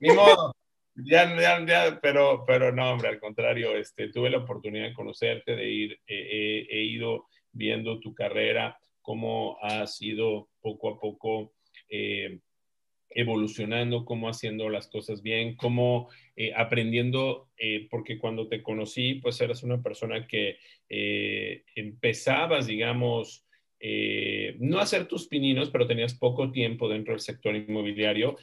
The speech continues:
Speaker 1: y cómo fuiste tomando las mejores cosas de las mejores personas que tú consideraste y así fuiste creciendo. Pero bueno, me da mucho gusto recibir esta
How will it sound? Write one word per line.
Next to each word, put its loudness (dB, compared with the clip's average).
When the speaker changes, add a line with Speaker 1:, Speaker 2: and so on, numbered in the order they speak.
Speaker 1:
y -6
cómo 4
fuiste -6
tomando 2
las 2
mejores 4
cosas 8
de 2
las -2
mejores 4
personas 0
que -12
tú -6
consideraste 4
y -6
así -12
fuiste -14
creciendo. -14
Pero 4
bueno, 2
me 4
da 4
mucho 0
gusto 0
recibir -2
esta -2